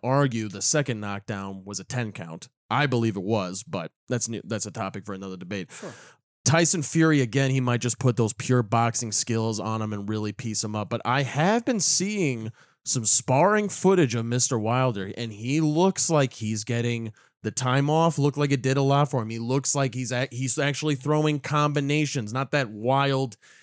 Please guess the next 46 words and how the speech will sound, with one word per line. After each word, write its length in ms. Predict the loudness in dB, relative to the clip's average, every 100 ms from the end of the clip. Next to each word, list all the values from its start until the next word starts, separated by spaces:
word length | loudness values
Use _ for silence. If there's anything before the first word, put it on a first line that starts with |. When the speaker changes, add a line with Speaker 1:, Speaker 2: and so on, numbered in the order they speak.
| _ _
Speaker 1:
caveman. 1120 | 2 2 4 2 0 -2 0 2 2 2 0 0
I 80 | -2
mean, 160 | 0
clearly 380 | 2 6 6 6
it 100 | 4
worked, 500 | 2 4 4 2 -2
but 240 | 0 0 -2 -12 -20 -20 _ _ _ _ -12
not 320 | -2 0 2
that 160 | 2 0
crazy 360 | 2 2 2
style. 240 | 2 2 4
He 120 | 4
actually 280 | 4 2 0
looks 340 | 2 2 2
crisp 400 | 0 2 2 2
and 100 | 0
looks 240 | 0 0 0
like 120 | 0
he 100 | -2
knows 380 | -4 -2 0 0
what 140 | 0
he's 180 | -2 -4
doing. 380 | -2 0 0 -2
Speaker 2:
That's 80 | -4
what 100 | 0
happens 300 | 0 -2 -6
in 60 |
sparring. 460 | -8 -6 -8 -8 -12 _ _
Speaker 1:
Correct. 400 | 2 4 4 0 -8 -20 _ _
<laughs> 340 | _ _ _
That's 400 | 2 6 6 6
true. 280 | 6 6 8
That's 260 | 6 4 4
true. 160 | 2
But 120 | 4 2
still, 300 | 2 2 0 -8 -20 _ 0
um, 420 | 4 6 4 2 -8 _ _ -12
here's 520 | 0 4 6 6 6
what 200 | 6 6 6
concerns 560 | 4 4 4 2 0
me 180 | -2 -4
when 240 | -2 -2
you 240 | 2 4 4
brought 280 | 4 -2 -2
it 100 | -8
up. 260 | -10 -14